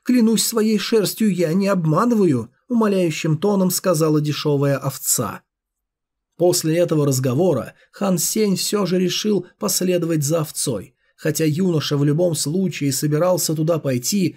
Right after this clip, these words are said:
с ней или без неё. Во всей пещере была грязь,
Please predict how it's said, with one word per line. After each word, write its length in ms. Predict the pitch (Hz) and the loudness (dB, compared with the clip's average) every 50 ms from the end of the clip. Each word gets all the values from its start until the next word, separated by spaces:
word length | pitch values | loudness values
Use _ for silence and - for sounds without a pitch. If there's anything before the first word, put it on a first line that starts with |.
| - _ | -12 _
с 180 | _ - - - | _ -4 -2 -2
ней 320 | 147 156 170 190 196 196 | 0 0 0 0 0 0
или 260 | 190 190 190 190 190 | 0 0 2 2 2
без 240 | 185 165 190 180 156 | 2 2 0 0 0
неё. 460 | 165 185 190 190 214 214 160 110 - - _ _ _ _ _ _ _ _ _ _ _ _ _ _ _ _ _ _ _ | 0 0 0 2 2 0 -2 -2 -6 -12 _ _ _ _ _ _ _ _ _ _ _ _ _ _ _ _ _ _ _
Во 220 | - 101 110 143 160 | -10 -4 -2 -2 0
всей 320 | 156 - - 226 226 208 | 0 0 0 0 0 0
пещере 580 | 202 - 180 151 - - - 202 196 190 190 180 | 0 -2 -4 -4 -4 -2 -2 0 0 2 0 0
была 280 | 170 170 170 170 160 | 0 0 0 2 2
грязь, 500 | 156 147 151 143 113 85 - - - - | 2 2 0 0 -2 -2 -4 -4 -4 -6